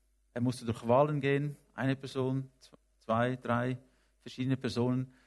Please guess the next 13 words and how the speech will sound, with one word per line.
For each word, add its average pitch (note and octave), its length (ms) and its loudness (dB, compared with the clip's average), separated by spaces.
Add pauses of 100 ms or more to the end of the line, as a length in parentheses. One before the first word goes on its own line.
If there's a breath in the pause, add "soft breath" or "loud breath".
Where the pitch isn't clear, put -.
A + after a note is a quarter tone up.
(320 soft breath)
Du C#3 120 -8
wurdest G3 300 6
schon E3+ 140 2
einmal D#3 260 4
erwählt. B2 760 0 (580)
Man C#3 140 2
kann D#3 320 4 (400 soft breath)
gewählt C#3 500 2
werden, F3+ 400 2
aber C#3+ 180 -2
man C#3 160 4
kann C#3+ 200 -2
auch C#3 320 2